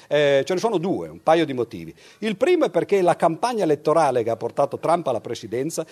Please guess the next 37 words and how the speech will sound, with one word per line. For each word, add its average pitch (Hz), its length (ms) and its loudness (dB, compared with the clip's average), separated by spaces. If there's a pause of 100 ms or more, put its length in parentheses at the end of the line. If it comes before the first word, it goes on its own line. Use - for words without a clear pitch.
(120)
che 127 120 -8
si 131 140 -8
dice, 143 280 -4
no, 131 120 -4
non 131 120 -6
si 135 80 -6
era 143 80 0
mai 123 160 -2
vista 139 300 -6
una 107 100 -6
campagna 127 380 -4
del 113 120 -4
genere, 110 340 -4
invece 165 260 -6
si - 100 -8
era 120 140 -2
vista, 117 320 -8
solo 120 180 -2
che 92 80 -8
si 120 140 -8
era 123 140 2
dimenticata, 117 600 -4
ed 123 100 -2
era 151 140 4
la 117 120 4
campagna 127 460 -4
che, 120 200 -6
eh, 120 320 -2
Jackson 135 400 -4
aveva 107 680 -4
combattuto, 113 640 -10
no? 113 300 -4
Eh, 104 80 -10
contro 123 460 -2
il 110 220 -10
precedente 120 520 -6
presidente, 110 560 -10